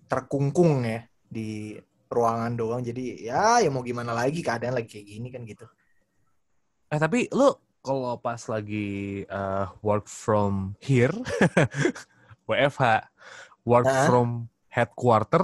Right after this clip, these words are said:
Speaker 2: ya.
Speaker 1: Hah? <laughs> Aduh. Kenapa tuh?
Speaker 2: Eh, pas lu lagi W F H, work from home, eh, mostly kan banyak orang yang bosan tuh. Maksudnya kayak ruangannya
Speaker 1: Hmm.
Speaker 2: cuma segitu-segitu doang, lu nggak keluar juga.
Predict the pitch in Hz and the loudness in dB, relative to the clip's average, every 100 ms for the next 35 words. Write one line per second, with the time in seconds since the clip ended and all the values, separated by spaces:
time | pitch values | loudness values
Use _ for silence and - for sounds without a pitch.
0 | 208 226 - - - - - - - 127 | 2 0 -2 -14 -18 -20 -18 -16 -10 -4
1 | 131 151 160 - - - - 349 370 359 | 0 2 0 -4 -18 -12 -8 -6 -6 -6
2 | 311 - - _ _ _ _ _ _ _ | -10 -12 -18 _ _ _ _ _ _ _
3 | _ _ - - - _ _ _ 131 123 | _ _ -20 -20 -20 _ _ _ -14 -4
4 | 311 339 330 302 285 262 233 - _ _ | -2 0 -2 -2 -4 -6 -10 -16 _ _
5 | _ _ _ 160 160 156 123 - _ _ | _ _ _ 2 4 4 -2 -6 _ _
6 | 113 110 - 123 - 127 120 117 110 107 | -2 0 2 2 2 0 2 2 2 4
7 | 165 113 117 107 117 107 131 185 202 - | 2 2 0 0 -2 0 0 -2 -4 -8
8 | 107 113 113 117 117 110 101 92 - _ | -2 2 2 2 2 0 -2 -6 -10 _
9 | _ 120 139 151 - 233 262 147 135 165 | _ -4 -2 -2 -2 0 2 2 0 -2
10 | 151 104 98 107 90 95 - _ 110 123 | 0 0 -2 -6 -10 -14 -14 _ -4 -2
11 | 165 123 107 107 147 143 120 - 104 107 | 0 0 2 2 0 -2 -6 -8 -10 -10
12 | 113 101 101 107 117 110 113 110 101 107 | -8 -4 -2 0 0 -2 -4 -4 -4 -4
13 | 107 101 95 101 101 113 113 110 | -4 -4 -4 -4 2 6 6 4